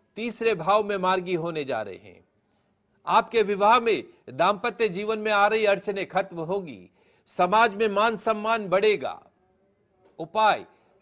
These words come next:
तुलसी जी के समक्ष प्रतिदिन देशी घी का दीपक जलाइएगा। मिथुन राशि, मिथुन राशि में शुक्र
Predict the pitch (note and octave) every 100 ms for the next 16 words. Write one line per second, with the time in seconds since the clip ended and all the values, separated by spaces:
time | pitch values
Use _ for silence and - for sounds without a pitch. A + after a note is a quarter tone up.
0 | - F#3 F3+ G#3+ G3+ F3+ F#3+ F#3 G3 F#3+
1 | - F3 F#3 F#3+ E3+ F3 F3 E3+ F3 F3+
2 | D#3+ D3 E3 D#3 C3 B2+ A#2 G2+ F2 -
3 | - _ _ _ _ _ _ _ _ _
4 | _ _ _ _ _ _ _ _ C3+ D3
5 | G#3+ A3 G#3+ G#3+ F#3+ G#2 - _ _ _
6 | _ _ _ _ _ _ C3 D#3 A#3 A3+
7 | A3 - A#3+ A3 - A#3 A3+ G#3+